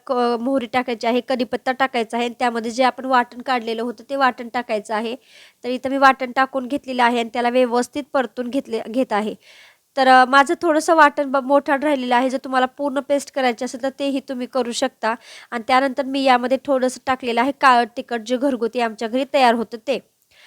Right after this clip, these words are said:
आता मी इथं कमी प्रमाणात टाकलेलं आहे, तुम्ही, तुम्हाला तिखट आवडीनुसार तुम्ही टाकू शकता. माझ्या घरी लहान मुलं आहेत,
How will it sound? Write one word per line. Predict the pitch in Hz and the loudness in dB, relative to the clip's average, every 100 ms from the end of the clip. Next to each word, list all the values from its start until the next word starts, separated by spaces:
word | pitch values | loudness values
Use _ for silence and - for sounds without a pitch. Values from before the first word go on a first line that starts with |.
| - - - | -20 -20 -6
आता | 240 | 0
मी | 269 302 | 2 4
इथं | 302 330 | 4 2
कमी | 320 302 | 2 2
प्रमाणात | 311 294 285 277 277 | 2 2 2 2 2
टाकलेलं | 277 277 254 262 | 0 2 2 6
आहे, | 262 294 262 | 6 6 2
तुम्ही, | - 254 254 285 | 0 -8 -6 -6
तुम्हाला | 254 247 254 | -2 0 0
तिखट | - 285 - 262 | -4 -10 -6 -4
आवडीनुसार | 277 262 254 254 254 247 | 4 4 4 0 0 -2
तुम्ही | 254 262 | -2 -2
टाकू | 254 247 247 | -2 -2 -4
शकता. | 294 269 - 233 277 - - _ | -4 -4 -2 -4 -4 -14 -20 _
माझ्या | 247 254 | 0 2
घरी | 269 277 262 | 4 4 4
लहान | 262 254 | 4 2
मुलं | 254 277 | 2 6
आहेत, | 262 262 247 | 8 6 0